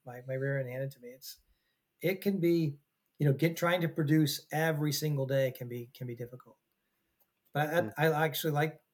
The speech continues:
Speaker 1: I like those days 'cause sometimes you learn a little bit more about those days. I'm sure my clients don't like 'em as much as I do, but I mean, I, I do like those days when,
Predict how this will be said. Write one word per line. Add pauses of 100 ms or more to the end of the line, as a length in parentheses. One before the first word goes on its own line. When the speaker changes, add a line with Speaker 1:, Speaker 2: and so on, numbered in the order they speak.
(140)
Speaker 1:
I
like
those
days
'cause
sometimes
you
learn
a
little
bit
more
about
those
days. (120)
I'm
sure
my
clients
don't
like
'em
as
much
as
I
do,
but
I
mean,
I,
I
do
like
those
days
when,